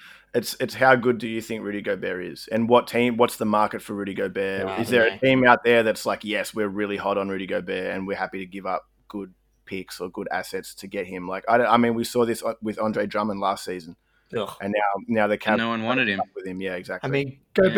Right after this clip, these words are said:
Speaker 3: Yeah.
Speaker 2: is a different, different beast
Speaker 1: Different,
Speaker 2: to
Speaker 3: Yeah,
Speaker 1: different
Speaker 3: yeah,
Speaker 1: beast.
Speaker 3: yeah.
Speaker 1: Yeah, but
Speaker 3: <laughs>
Speaker 2: But still, I, I see where you're coming from. Okay.
Speaker 3: Yeah.
Speaker 2: Um, Blazers for me at five are a semi-lock. I would be pretty shocked if they don't make the playoffs. You talk about the culture and, like, the institu-, institutional stability.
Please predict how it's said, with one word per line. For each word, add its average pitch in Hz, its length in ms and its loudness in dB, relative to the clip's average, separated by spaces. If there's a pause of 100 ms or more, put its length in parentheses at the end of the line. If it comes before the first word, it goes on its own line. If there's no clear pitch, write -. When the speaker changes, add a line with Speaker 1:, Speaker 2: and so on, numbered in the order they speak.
Speaker 3:
Yeah. 175 60 6
Speaker 2:
is 139 60 2
a 214 40 0
different, 123 400 -4 (160)
different 127 360 -10
beast 107 260 -4
Speaker 1:
Different, 139 240 -2
Speaker 2:
to 107 40 -2
Speaker 3:
Yeah, 104 60 4 (120)
Speaker 1:
different 90 240 2
Speaker 3:
yeah, 85 120 -6
Speaker 1:
beast. - 100 -12
Speaker 3:
yeah. 110 460 2
Speaker 1:
Yeah, 147 200 6
but - 160 -4
Speaker 3:
<laughs> - 120 -10
Speaker 2:
But 127 140 0
still, 104 280 0 (140)
I, 160 180 6
I 160 100 2
see 196 140 2
where 160 80 2
you're 135 80 -2
coming 127 160 -4
from. 107 240 -6 (400)
Okay. 131 500 0
Speaker 3:
Yeah. - 100 -12 (300)
Speaker 2:
Um, 139 400 0 (460)
Blazers 208 640 4
for 190 140 2
me 160 180 2
at 165 80 0
five 143 600 2 (260)
are 143 240 2
a 139 60 -2
semi-lock. 135 840 2 (100)
I 135 100 2
would 151 140 2
be 139 220 -4
pretty 180 260 -2
shocked 135 400 2
if 127 80 -6
they 123 100 4
don't 123 120 2
make 123 160 -2
the 117 80 -10
playoffs. 113 540 -2
You 135 100 -10
talk 151 160 0
about 135 240 2
the 131 80 -2
culture 123 500 0 (240)
and, 123 160 -6
like, 123 160 -4
the 123 100 -14
institu-, 135 680 -8
institutional 147 640 -8
stability. 139 640 0